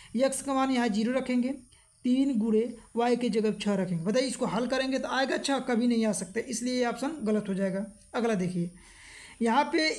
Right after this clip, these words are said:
यक्स प्लस तीन वाई है, यक्स की जगह आप कितना रखेंगे, तीन, और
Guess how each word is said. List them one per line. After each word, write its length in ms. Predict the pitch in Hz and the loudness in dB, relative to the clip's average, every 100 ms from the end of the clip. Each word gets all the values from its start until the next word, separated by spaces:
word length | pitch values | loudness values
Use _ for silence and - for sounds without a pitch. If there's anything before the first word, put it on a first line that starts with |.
| 247 | 0
यक्स 340 | 220 269 269 - | 2 2 -2 -4
प्लस 280 | 262 254 | 0 0
तीन 280 | 240 254 269 | 0 -2 -2
वाई 240 | 262 262 247 | 0 0 2
है, 140 | 240 262 - - - - - | 2 0 -8 -20 -20 -20 -6
यक्स 300 | 220 277 285 | 2 2 2
की 80 | 277 | -2
जगह 140 | 269 285 | 0 0
आप 100 | 285 | 0
कितना 220 | 240 294 | 0 0
रखेंगे, 340 | 269 240 202 | 0 2 0
तीन, 380 | 202 226 240 302 - - - _ _ | 0 0 0 -4 -10 -20 -20 _ _
और 100 | - | -6